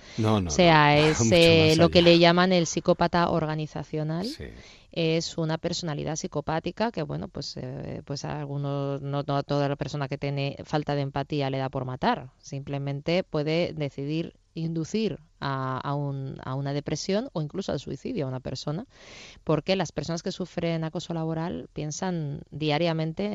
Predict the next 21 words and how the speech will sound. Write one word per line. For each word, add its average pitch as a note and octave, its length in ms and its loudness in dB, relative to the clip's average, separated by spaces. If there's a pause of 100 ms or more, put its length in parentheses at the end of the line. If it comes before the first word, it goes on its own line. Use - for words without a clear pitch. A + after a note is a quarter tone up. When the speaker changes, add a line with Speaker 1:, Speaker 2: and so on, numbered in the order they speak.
(160)
Speaker 2:
eh, C3 460 -6
en C#3 80 -6
suicidarse. B2+ 520 -10 (1000)
Sabiéndolo G3+ 540 0
sin D#3+ 160 -2
saberlo, D3 380 -4
Speaker 1:
Sí, B2 80 -2
Speaker 2:
incluso D#3 260 -2
Speaker 1:
sí. E3+ 60 0
Speaker 2:
durmiendo. D#3 640 -2
Speaker 1:
Ujú. F#2 280 -6 (100)
Speaker 2:
Entonces, F#3 600 0
esto A3+ 480 2
es, - 400 -4
es - 300 -10
algo D#3+ 240 -2
gravísimo, F3 560 0
es F#3+ 160 -4
algo G3+ 200 -2
que - 140 -8
tiene, G#3 440 -4